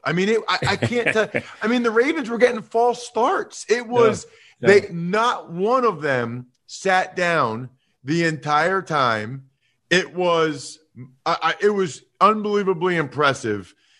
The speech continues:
Speaker 1: So that was incredible. So now Sunday for the A F C Championship game, this will be the first time Westwood One this season is having a sideline reporter, sideline duty. But my understanding is, I think it's been this way with television all year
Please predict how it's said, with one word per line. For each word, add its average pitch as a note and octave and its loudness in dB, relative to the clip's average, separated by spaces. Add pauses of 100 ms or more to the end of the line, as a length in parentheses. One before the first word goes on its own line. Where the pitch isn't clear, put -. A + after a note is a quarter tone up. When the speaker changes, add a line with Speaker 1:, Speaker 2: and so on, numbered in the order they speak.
(140)
Speaker 1:
So F3+ 0
that A3+ 0
was A3 -4
incredible. C3 2 (240)
So G3+ -2
now B3+ 0
Sunday G3+ 0
for E3 -12
the F#3+ 2
A G3+ 2
F F#3 -2
C F3 -14
Championship A3 -2
game, C#3+ 0 (440)
this G#3+ 2
will C4+ -4
be F4 4
the B3 2
first - -2
time A3 0
Westwood F#3 -2
One F#3+ 0
this F3 -2
season F#3 -2
is C#3+ -4
having D#3 2
a D3 -4
sideline G3 -2
reporter, G#2 -4
sideline F3 -2
duty. F#2+ -10 (500)
But F#3 0
my E3 0
understanding G#3+ -2
is, D#3+ 2
I D#3+ -2
think F3 -2
it's D3 -2
been E3+ -2
this E3 -2
way E3+ 2
with C#3+ 0
television F3 0
all B2 2
year A2+ -2